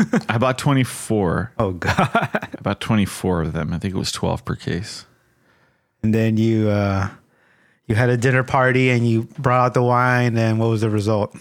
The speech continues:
Speaker 1: <laughs>
Speaker 2: Yeah, remember, I mean, it was like I had guests over, and one of them was like, "Oh, this tastes metallic," and then it's just, whatever. I don't wanna talk about that anymore.
Speaker 1: <laughs>
Speaker 2: We already talked about that. How you doing, Chimp?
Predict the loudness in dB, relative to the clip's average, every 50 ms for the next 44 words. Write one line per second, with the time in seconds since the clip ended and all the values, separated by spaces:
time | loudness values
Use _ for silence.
0 | -20 -20 -20 _ _ _ _ -4 -4 -4 -4 -4 -8 -6 -4 -6 -6 -4 -2 -4
1 | -4 -4 -8 -16 -16 _ _ _ _ _ _ _ -20 _ _ _ _ _ _ _
2 | _ _ _ _ _ _ _ _ _ _ _ _ _ _ _ _ _ _ _ _
3 | _ _ _ 0 2 2 4 4 4 4 4 4 4 4 4 4 4 4 4 4
4 | 4 4 4 2 2 2 2 0 0 2 2 2 2 0 0 0 2 2 2 2
5 | 2 2 2 2 2 2 2 2 2 2 2 2 2 2 2 0 0 0 0 0
6 | 0 0 0 -2 -2 -2 -2 0 2 2 2 2 2 0 0 0 -2 0 0 0
7 | 0 0 0 -2 -4 -8 -10 -10 -10 -10 -12 -12 -14 -16 -18 -18 -18 _ -12 -10
8 | -8 -8 -8 -8 -8 -8 -6 -6 -6 -6 -8 -8 -10 -10 -12 -10 -12 -14 -12 -12
9 | -12 -12 -10 -10 -10 -6 -2 -2 -2 -2 -2 -6 -6 -6 -6 -6 -4 -2 0 2
10 | 2 2 0 0 -2 -2 -4 -2 -2 -2 -4 -4 -2 -4 -4 -4 -4 -4 -4 -6
11 | -6 -6 -10 -14 -14 -14 -18 -20 -20 -8 -4 0 0 2 2 2 2 2 2 0
12 | 0 0 2 2 2 2 0 -2